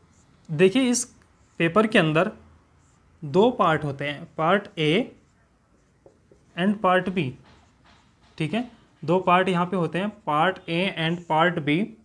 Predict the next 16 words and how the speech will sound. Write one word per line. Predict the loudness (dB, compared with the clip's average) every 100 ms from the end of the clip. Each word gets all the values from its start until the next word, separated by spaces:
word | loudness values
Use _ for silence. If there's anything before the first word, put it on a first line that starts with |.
| _ _ _ _ -8
This | -4 0
is | 2 2 2
your | 2 0 -2
subjective | -4 0 0 0 -6 -4 2
part | 2 2 -2 -20 _ _ _ _ _ -20 -20 _ _ _ _ _ _ _
This | -12 -8
is | -2
your | 0 0
subjective | -2 -2 -2 -2 -6 -2
part, | 2 2 0 -6 _ -20 _ _
and | -2 0 2
this | 0 2
is | 2 0 -10 _ _ _ _ _ _ _ _ _ _ _ _ _ _ _ _ _
consist | -2 -2 2 0 0 -4
of | 2 2 0 -8 _ _ _ _ _ _ _ _ _ _ _ _ _ -4
research, | -2 0 4 4 2 -6